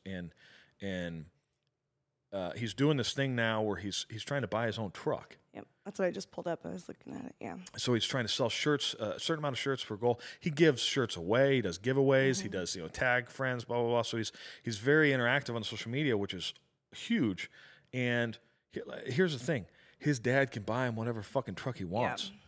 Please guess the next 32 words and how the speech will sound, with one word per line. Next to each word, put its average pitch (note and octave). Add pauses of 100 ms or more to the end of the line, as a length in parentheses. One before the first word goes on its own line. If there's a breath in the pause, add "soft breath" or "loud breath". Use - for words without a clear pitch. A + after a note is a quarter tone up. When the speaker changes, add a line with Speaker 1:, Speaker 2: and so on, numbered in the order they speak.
(320 loud breath)
Speaker 1:
And A2+
he's C3+
a F#2+
good-ass B2+
kid. G#2
He A2+
probably C3
gets A2+
some F2+ (160)
good-ass B2+
grades, A#2 (400 loud breath)
you A2+
know, G#2+ (180)
probably C#3
doesn't A#2 (220)
bitch C3
too F3
much B2
about G#2+
having A#2
to G#2+
do A#2+
his -
chores. B2+
Speaker 2:
<laughs> G3
Speaker 1:
You C3
know C#3
what C3+
I'm A#2+
saying? D3 (120)
And, B2+
like, A#2+